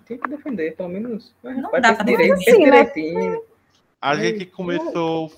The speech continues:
Speaker 4: a gente
Speaker 3: Difícil,
Speaker 4: teve
Speaker 3: né?
Speaker 4: vários atos no filme, né? O começo grandiosíssimo, os Eternos chegando na Terra, aquela cena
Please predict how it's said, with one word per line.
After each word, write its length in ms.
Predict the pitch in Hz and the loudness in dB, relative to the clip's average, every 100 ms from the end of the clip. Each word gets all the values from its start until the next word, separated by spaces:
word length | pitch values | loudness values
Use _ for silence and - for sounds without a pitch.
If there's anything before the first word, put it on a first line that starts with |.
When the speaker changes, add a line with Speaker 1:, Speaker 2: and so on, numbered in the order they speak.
| _ - - 427 | _ -14 -6 -4
Speaker 4:
a 60 | 135 | -2
gente 140 | 165 | -4
Speaker 3:
Difícil, 140 | 156 | -4
Speaker 4:
teve 140 | 170 156 | -4 0
Speaker 3:
né? 60 | |
Speaker 4:
vários 340 | 151 156 160 139 | 2 2 2 2
atos 400 | 135 147 160 135 | 2 2 -4 -8
no 80 | 139 | -10
filme, 440 | - 147 165 175 | -8 -8 -4 -2
né? 320 | 147 160 277 _ _ _ _ _ _ | -2 -2 -6 _ _ _ _ _ _
O 80 | 131 | -10
começo 580 | - 156 147 147 160 135 _ _ | -4 0 0 0 -8 -12 _ _
grandiosíssimo, 1120 | - 139 139 139 147 139 120 131 151 - 143 127 | -2 0 0 0 0 -2 -4 -2 -2 -4 -2 0
os 80 | 127 | 0
Eternos 300 | 131 131 127 | -2 -4 -2
chegando 260 | 131 131 | -2 -2
na 160 | 131 131 | -2 -2
Terra, 340 | 131 120 123 | -2 0 0
aquela 240 | 127 131 127 | 2 0 0
cena 320 | 139 135 | -2 -6